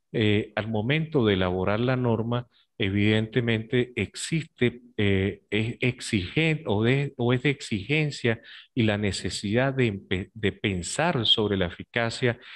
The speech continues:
y la eficiencia de un ordenamiento jurídico. Por ejemplo, en el caso del uso de la Internet. Nosotros hace cuarenta años no conocíamos el Internet.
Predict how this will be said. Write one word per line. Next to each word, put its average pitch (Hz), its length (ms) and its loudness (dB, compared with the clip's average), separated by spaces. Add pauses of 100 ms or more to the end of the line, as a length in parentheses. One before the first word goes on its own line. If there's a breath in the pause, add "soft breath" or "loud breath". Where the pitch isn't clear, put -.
(140 loud breath)
y 107 120 0
la 95 80 4
eficiencia 117 760 0
de 98 80 2
un 107 140 0
ordenamiento 92 600 -2
jurídico. 110 400 0
Por 110 160 0
ejemplo, 131 320 0
en 95 80 0
el 95 120 0
caso 139 340 0
del 107 140 4
uso 120 320 2
de 107 100 2
la 92 80 2
Internet. 90 520 -2 (800 loud breath)
Nosotros 170 320 2
hace 160 220 2
cuarenta 123 460 2
años 135 200 -2
no 120 140 -6
conocíamos 120 720 0
el 90 100 -2
Internet. 98 520 -2